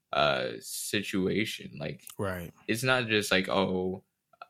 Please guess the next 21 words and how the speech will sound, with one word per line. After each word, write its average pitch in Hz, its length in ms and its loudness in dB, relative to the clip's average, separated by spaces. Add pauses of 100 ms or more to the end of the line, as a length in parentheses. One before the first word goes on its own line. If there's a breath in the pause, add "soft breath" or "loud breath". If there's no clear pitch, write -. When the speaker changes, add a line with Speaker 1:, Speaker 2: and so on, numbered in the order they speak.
Speaker 1:
a 95 100 6
god 87 460 0
dies 69 800 0
and 92 120 0
then 92 140 2
gets 90 260 -2
reborn. 90 460 0
No, 85 120 0
like, 92 200 0
the 120 100 2
whole 123 360 2
world 104 420 4 (140)
ends 82 760 0
Speaker 2:
Mm-hmm. 92 400 -4
Speaker 1:
and 95 160 6
then 98 160 6
it 95 100 4
<laughs> - 20 -4
restarts. 113 1000 0 (200)
So 95 540 2
Speaker 2:
<laughs> - 160 4